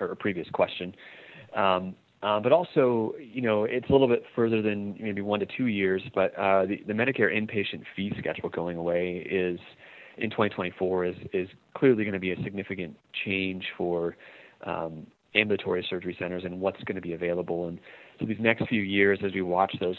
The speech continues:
codes, um, move off that, um, inpatient to outpatient, outpatient to A S C fee schedule, um, the opportunity is gonna grow there. And then being able to care for those patients,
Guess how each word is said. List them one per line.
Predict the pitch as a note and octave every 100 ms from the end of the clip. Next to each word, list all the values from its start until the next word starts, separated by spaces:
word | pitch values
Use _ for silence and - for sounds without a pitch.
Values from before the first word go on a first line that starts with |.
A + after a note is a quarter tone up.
| -
codes, | F#2 F#2 F#2 F#2 - - - - -
um, | F2 F2+ D#2+ -
move | A#2 A2+ G#2
off | F#2+ F#2+ -
that, | F2+ F2+ -
um, | F#2 F2 F2+ A2
inpatient | A2 G#2 F#2+ F#2+
to | -
outpatient, | F#2+ G2 G2 F#2 F#2+ E2+
outpatient | F#2+ - F#2+ - F2+
to | -
A | E2+ F2+
S | E2
C | - F#2+
fee | F#2 F2+
schedule, | - F#2 F#2 F2+ - - - - - -
um, | G2
the | G2 A2
opportunity | A2+ A2 A2 G#2
is | F#2
gonna | F#2
grow | F2+ F#2 F#2+
there. | F#2
And | F#2
then | F#2+
being | G#2+ G#2+ G2+
able | F#2+ F#2+
to | -
care | - F#2 F2+
for | F2+
those | F2 -
patients, | - F2+ F2